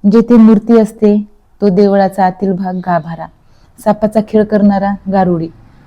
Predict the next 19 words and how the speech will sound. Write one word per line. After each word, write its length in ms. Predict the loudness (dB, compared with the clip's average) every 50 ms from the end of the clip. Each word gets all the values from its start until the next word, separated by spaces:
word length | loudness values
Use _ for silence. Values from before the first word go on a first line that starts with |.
| _ _ _ _ -10 -2
सैन्याची 480 | 0 2 4 4 2 2 -2 -4 -10 -6
केलेली 520 | -2 0 2 2 2 2 2 0 -2 -4 -6 -12 _ _
कोड्यासारखी 540 | -2 -2 0 0 -2 -4 -6 -10 -8 -8 -8
रचना 300 | -8 -8 -6 -6 -8 -8
चक्रव्यूह, 500 | -8 -10 -14 -14 -10 -8 -8 -6 -8 -10 -12 _ _ _ _ _ _ _ _ _ _ _ -12 -4 -2
चार 160 | 0 0 0
पाय 220 | 0 0 0 0
असलेला 500 | 0 -2 -2 -2 -2 0 0 -2 -4 -6 -8 _ _ _ _ _ _ _ _ _ _ _ -12
चतुष्पाद, 500 | -10 -8 -8 -10 -10 -8 -8 -8 -8 -8 -10 _ _ -8
नावा-, 680 | -6 -2 -2 0 0 0 -2 -4 -6 -10 _ _ -6 -2
गावाच्या 420 | 0 0 2 2 0 0 0 -2 -2
न्यायनिवाड्याची 600 | 0 0 0 0 0 0 -2 -4 -6 -10 -12 -14
जागा 360 | -12 -12 -12 -12 -12 -14 -16
चावडी, 460 | -14 _ -10 -8 -8 -8 -8 -10 -12 -14 _ _ _ _ _ _ _ _ _ _ _ _ -2
इच्छिलेले 480 | -2 -2 0 0 2 2 4 4 2 2
देणारा 480 | 0 0 0 -2 -2 -4 -6 -8 -10 -12 _ _ _ _ _ _ _ _ _
काल्पनिक 440 | -2 -2 -2 -2 0 0 -2 0 -2 -2
मणी 220 | -2 -2 -2 -2 -4
चिंतामणी 600 | -4 -6 -6 -6 -6 -8 -12 -14 -14 -16 -18